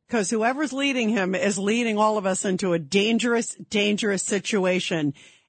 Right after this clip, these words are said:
And if you don't have somebody leading at the top, the world is looking for, like, okay, who's gonna take control of this situation? And that guy can't even take control of which exit to leave on the stage or where to sit down on the chair.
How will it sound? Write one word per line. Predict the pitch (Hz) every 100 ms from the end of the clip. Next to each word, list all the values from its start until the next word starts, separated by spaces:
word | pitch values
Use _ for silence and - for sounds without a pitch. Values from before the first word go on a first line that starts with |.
| -
And | 196 185
if | 170
you | 190
don't | 208 240
have | 277 247
somebody | - 262 233 220
leading | 196 226 240 226
at | 214
the | 214 190
top, | 214 185 -
the | 180
world | 208 262 254
is | 190
looking | 214 214 220 180
for, | 190 175
like, | 170 160 190
okay, | 165 190
who's | 156 269 262
gonna | 294 247
take | 240 -
control | 226 202 220 202
of |
this | 190 -
situation? | 220 - 196 196 - 147 139 - - _ _ -
And | 202
that | 233 302
guy | 247 190
can't | - 247 233
even | 226 220
take | 240 220
control | 226 214 233 214 220
of | 185
which | 226 - -
exit | 254 - - 214 -
to | 190
leave | 202 214
on | 202 196
the | 170
stage | - 254 247 220
or | 190
where | 185
to | 190
sit | - 247 -
down | 240 233 226
on | 196
the | 175
chair. | - 254 254 247